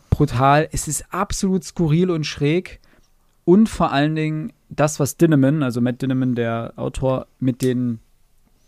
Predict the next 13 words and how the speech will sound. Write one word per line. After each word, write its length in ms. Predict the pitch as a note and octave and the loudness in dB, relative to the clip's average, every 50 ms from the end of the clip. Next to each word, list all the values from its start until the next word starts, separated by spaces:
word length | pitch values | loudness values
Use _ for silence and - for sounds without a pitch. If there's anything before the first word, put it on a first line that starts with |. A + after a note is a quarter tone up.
| _ - _ _ _ | _ -20 _ _ _
wie 160 | - A#2+ C#3+ E3+ | -4 2 2 4
er 60 | D#3 | 4
mit 140 | D#3 D3 - | 2 2 2
seinen 180 | C#3+ C#3+ C#3+ | 0 0 0
Ideen 340 | C3 C3 A2+ C3+ C#3 D#3+ F3 | -4 -6 -2 -2 0 0 -2
spielt. 340 | D3 - - A#2+ A#2 G#2+ A2+ | -4 -6 -4 -4 -4 -4 -4
Und 60 | G#2+ | -4
das 140 | A#2+ A#2+ - | -6 -6 -6
ist 120 | - - | -6 -6
das, 120 | C#3+ B2+ - | -6 -4 -4
was 120 | C3+ A2+ | -6 -6
ich 120 | A2+ A2+ | -4 -6
an 200 | A#2+ A#2+ A#2+ A2+ | -4 -4 -4 -4